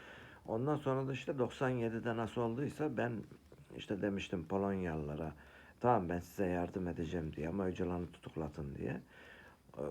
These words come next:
Vatikan'la falan konuştuk. Dedim, "Öcalan'ı ben yakaladım, derhal tutuklansın." falan. Bir de dedim ona bir şey edin, e, güzelce bir yakalayın.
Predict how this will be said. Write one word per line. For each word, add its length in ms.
Vatikan'la 600
falan 360
konuştuk. 520
Dedim, 220
"Öcalan'ı 460
ben 100
yakaladım, 580
derhal 320
tutuklansın." 640
falan. 380
Bir 80
de 120
dedim 240
ona 220
bir 240
şey 220
edin, 260
e, 40
güzelce 480
bir 80
yakalayın. 640